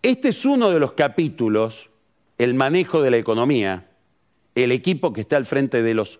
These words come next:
enormes problemas que tiene la economía, que empezarían a resolver la cuestión o a despejar la incógnita de la gobernabilidad.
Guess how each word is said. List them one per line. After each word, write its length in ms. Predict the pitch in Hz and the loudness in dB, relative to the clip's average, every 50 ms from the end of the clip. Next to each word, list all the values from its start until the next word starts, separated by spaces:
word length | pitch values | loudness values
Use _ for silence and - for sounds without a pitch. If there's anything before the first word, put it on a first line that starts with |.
| _ _ - | _ _ -2
enormes 460 | 135 151 175 214 214 185 147 120 98 | -2 0 2 2 2 2 0 -2 -4
problemas 340 | - 110 107 117 131 131 110 | -2 -2 -2 0 0 -2 -4
que 80 | 107 104 | -2 -2
tiene 140 | 123 123 120 | -2 0 0
la 60 | 120 | 0
economía, 480 | 117 127 135 139 131 127 131 143 151 - - - - - - - _ _ | -2 -2 -2 -2 0 0 0 -2 -4 -6 -12 -20 -20 -20 -20 -20 _ _
que 100 | - 175 | -2 0
empezarían 680 | 170 170 165 170 - 175 160 - 180 180 196 214 214 208 | 0 0 -2 -2 -2 -2 0 0 0 0 2 0 2 2
a 80 | 196 180 | 2 2
resolver 680 | 175 175 156 - 170 165 160 160 175 180 180 180 180 - - - _ - | 2 0 0 0 0 0 2 2 2 2 0 -2 -6 -12 -20 -20 _ -4
la 220 | - 135 156 151 | 0 0 0 0
cuestión 560 | - 160 147 117 - - 190 190 185 196 196 151 | 0 -2 -2 -2 0 0 0 0 0 -2 -2 0
o 60 | 131 | 0
a 80 | 135 | 2
despejar 480 | 139 135 120 - - 131 - 165 175 170 | 2 0 -2 -2 -4 -2 0 0 0 0
la 80 | 160 151 | 0 0
incógnita 580 | 143 - 160 156 151 156 165 160 - 160 143 | 0 0 0 0 0 2 0 0 0 0 0
de 80 | 135 123 | 2 2
la 80 | 120 | 2
gobernabilidad. 760 | 113 117 113 113 107 107 110 104 101 98 92 87 71 52 50 - | 4 4 2 2 2 2 2 0 0 0 0 -2 -2 -4 -8 -14